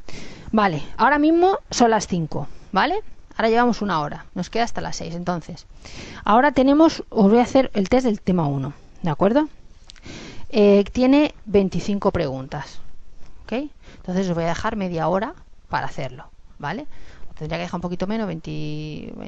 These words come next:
media hora o a lo mejor veinticinco minutos, o, pero bueno, media hora está bien, tampoco pasa nada. Entonces, os lo repasáis, o sea, lo, lo hace-, lo, vosotros lo hacéis, cuando lo tengáis hecho, lo corregimos.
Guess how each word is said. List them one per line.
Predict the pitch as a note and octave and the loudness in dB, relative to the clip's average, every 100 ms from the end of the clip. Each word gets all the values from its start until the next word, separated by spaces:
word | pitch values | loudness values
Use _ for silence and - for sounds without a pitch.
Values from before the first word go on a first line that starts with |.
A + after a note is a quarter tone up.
| - - | -14 -14
media | F#3 G3+ G3+ | -10 -4 -4
hora | G3 G3 F3 | -2 -2 -2
o | F3+ F3 | -2 -4
a | F3 | -4
lo | |
mejor | D#3+ E3 F3+ F3+ F3+ F3 | -6 -6 -4 -2 -2 -2
veinticinco | F3+ E3+ F#3+ F#3 | -4 -6 -4 -4
minutos, | F3+ A3+ C4 A3+ A#3 | -4 -2 -2 -2 -2
o, | A#3 F3+ F3 | -2 -4 -6
pero | F3+ F#3 | -4 -4
bueno, | D#3+ C#3+ - | -4 -8 -10
media | G#3+ F#3+ | -4 -2
hora | F#3 | -2
está | - - | -4 -8
bien, | - - | -12 -16
tampoco | D#3 - D#3 | -12 -10 -8
pasa | D3+ C#3+ | -8 -10
nada. | C#3 - - - - - - | -12 -10 -8 -8 -10 -12 -12
Entonces, | - A3 G#3+ - | -2 2 2 4
os | G3 | 6
lo | F#3+ | 6
repasáis, | F3+ F3 - C4 D4+ G#4+ - - - - | 4 2 2 2 2 -4 -12 -20 -20 -12
o | G3+ | -6
sea, | G3 E3+ | -2 -2
lo, | D#3+ | 0
lo | E3 | 0
hace-, | D#3 - | 0 -2
lo, | F3 D#3 | -2 -2
vosotros | D#3+ - G3+ | -2 0 0
lo | |
hacéis, | G3 D4 D#4+ | 0 -2 0
cuando | G3 E3+ | 0 0
lo | E3+ | -2
tengáis | E3 F3 G#3+ | -4 -2 -2
hecho, | C4+ - G4 - - - | -6 -2 -4 -4 -14 -8
lo | F3 | -6
corregimos. | D3+ C#3+ - D3 | -4 -4 -4 -6